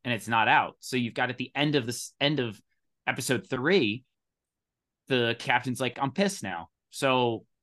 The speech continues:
I don't know. It just seems like Jason's really gotta, sorry, not Jason. Uh, Luke's really gotta ship up or ship out.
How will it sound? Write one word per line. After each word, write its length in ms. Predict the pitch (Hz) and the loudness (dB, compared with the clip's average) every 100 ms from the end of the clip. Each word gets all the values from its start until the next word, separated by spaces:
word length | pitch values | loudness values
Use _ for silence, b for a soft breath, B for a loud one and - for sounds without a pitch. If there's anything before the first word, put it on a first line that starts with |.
| _ _ | _ _
I 100 | 151 | -2
don't 120 | 190 | 2
know. 140 | 208 180 | 2 0
It 60 | 113 | -2
just 180 | 139 | -8
seems 200 | - 147 | -4 -2
like 280 | 143 131 123 - _ _ _ _ _ | 0 0 -2 -14 _ _ _ _ _
Jason's 420 | - 151 180 135 | -4 -2 -2 -2
really 300 | 113 147 135 | 0 0 2
gotta, 260 | 120 113 - _ _ - | 0 -2 -6 _ _ -8
sorry, 280 | - 127 117 | -2 0 0
not 140 | 135 | -2
Jason. 420 | 117 101 95 92 - _ | -4 -8 -10 -16 -18 _
Uh, 280 | 107 98 92 | -10 -8 -6
Luke's 280 | 104 156 - | -2 -2 0
really 140 | 131 | 0
gotta 160 | 117 110 | 0 0
ship 260 | - 120 | -4 0
up 180 | 113 120 | 0 0
or 60 | 101 | -4
ship 240 | - 104 | -8 -4
out. 240 | 98 90 | -4 -4